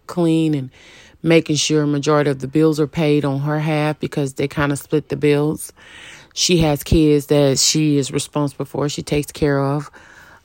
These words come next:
Um, and whenever he's going through his health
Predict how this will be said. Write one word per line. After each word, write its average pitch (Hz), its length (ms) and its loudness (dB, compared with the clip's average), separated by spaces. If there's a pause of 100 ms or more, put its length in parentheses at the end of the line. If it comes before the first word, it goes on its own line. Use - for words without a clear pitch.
(140)
Um, 139 680 0 (3250)
and 160 480 2
whenever 165 460 0
he's 175 720 -2 (260)
going 175 320 2
through 165 500 -2
his 160 260 -4
health 165 500 -4